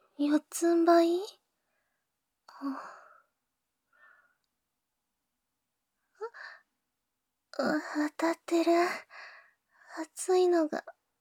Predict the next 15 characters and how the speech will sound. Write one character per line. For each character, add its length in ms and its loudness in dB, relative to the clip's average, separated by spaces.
お 200 -2
尻 480 2
に。 200 2
あ、 80 4
う 80 -8
ん。 20 0
あ、 60 0
入 1800 -2
っ 80 -20
て 200 6
く 140 -10
る。 120 -8
う 60 -10
ん。 100 4
大 120 -2